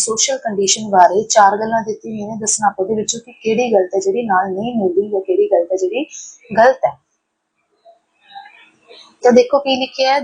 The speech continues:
there was no provision for higher education for Hindus, ਹਿੰਦੂਆਂ ਦੇ ਲਈ ਉੱਚ ਸਿੱਖਿਆ ਨਹੀਂ ਸੀ। the Muslim community was divided into four main sections। ਉਸ ਤੋਂ ਬਾਅਦ ਦੇਖਿਆ, the practice of polygamy and divorce was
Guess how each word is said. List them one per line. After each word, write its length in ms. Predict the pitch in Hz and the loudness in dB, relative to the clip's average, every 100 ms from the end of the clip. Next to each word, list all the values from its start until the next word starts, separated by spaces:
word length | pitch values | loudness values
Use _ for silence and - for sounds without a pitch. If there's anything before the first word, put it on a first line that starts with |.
| 220 | -2
there 160 | 220 240 | 0 2
was 180 | 262 254 226 | 4 2 2
no 80 | 233 269 | 4 4
provision 400 | 262 240 226 240 240 | 0 -4 -6 -4 0
for 120 | 247 214 | 0 0
higher 240 | 214 240 | -2 -2
education 500 | 233 - 240 - 233 233 | -4 -6 -2 -2 -4 0
for 100 | 240 | 0
Hindus, 400 | 240 233 247 247 - _ _ _ _ _ _ _ _ _ _ - 208 | 0 -4 -4 -6 -12 _ _ _ _ _ _ _ _ _ _ -10 4
ਹਿੰਦੂਆਂ 320 | 233 220 247 | 6 6 6
ਦੇ 100 | 247 240 | 4 2
ਲਈ 140 | 240 | 0
ਉੱਚ 120 | - | -4
ਸਿੱਖਿਆ 360 | - 240 - 240 | -4 -4 -6 -6
ਨਹੀਂ 180 | 240 254 | -4 -6
ਸੀ। 200 | - 254 - _ _ 220 | -6 -8 -14 _ _ 0
the 80 | 226 | 0
Muslim 380 | 220 - 254 247 | 2 2 0 2
community 360 | 240 226 226 240 | 0 2 2 6
was 180 | 233 233 - | 6 4 0
divided 360 | 208 202 220 220 | -2 -2 -4 -10
into 180 | 214 - | -12 -14
four 180 | 214 220 202 196 | -6 -4 -4 -6
main 240 | 202 233 - | -6 -2 0
sections। 580 | 240 - 254 247 254 - - - - - - | 0 2 2 2 0 -4 -6 -20 -18 -18 -2
ਉਸ 100 | - | 0
ਤੋਂ 100 | - | 4
ਬਾਅਦ 100 | 247 | 2
ਦੇਖਿਆ, 260 | 240 233 233 233 | 2 -2 0 2
the 80 | 226 | 2
practice 400 | 208 - 269 262 269 | 0 0 0 2 0
of 100 | - | 2
polygamy 440 | 214 214 214 214 226 | 0 2 0 0 -2
and 80 | 220 | 2
divorce 480 | 214 180 196 247 240 220 | 2 4 4 4 4 0
was 240 | 214 202 | 0 0